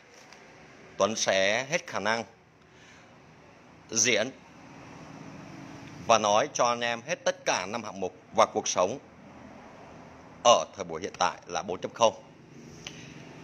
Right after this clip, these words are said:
Và tất cả cuộc sống này chuẩn bị nó y xì một con dao hai lưỡi, như một con dao lam cực bén, để đưa anh em vào tất cả một cái lồng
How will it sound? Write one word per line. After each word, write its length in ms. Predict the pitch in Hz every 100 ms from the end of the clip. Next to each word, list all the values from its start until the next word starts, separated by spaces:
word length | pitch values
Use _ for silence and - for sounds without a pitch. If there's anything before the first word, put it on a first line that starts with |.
| 110
Và 200 | 117 117
tất 180 | 202 -
cả 180 | 147 107
cuộc 120 | 117
sống 240 | - 113 156
này 260 | 131 107 101 - -
chuẩn 200 | 135 98
bị 200 | 101 107 -
nó 180 | 101 98
y 180 | 113 160
xì 260 | - 123 101
một 120 | 95
con 100 | 113
dao 240 | 117 110
hai 220 | 107 117 110
lưỡi, 200 | 87 104 - _ - - - - -
như 100 | 139
một 60 | 113
con 100 | 113
dao 160 | 113
lam 180 | 113 110 -
cực 160 | 120 -
bén, 220 | 92 101 - - _ _ _ _ _ _ _ - _ _ _ -
để 220 | 117 101
đưa 160 | 127 151
anh 140 | 143
em 180 | 143 139
vào 240 | 120 107
tất 200 | 98 185 -
cả 160 | 120 87
một 100 | 82
cái 80 | 117
lồng 180 | 101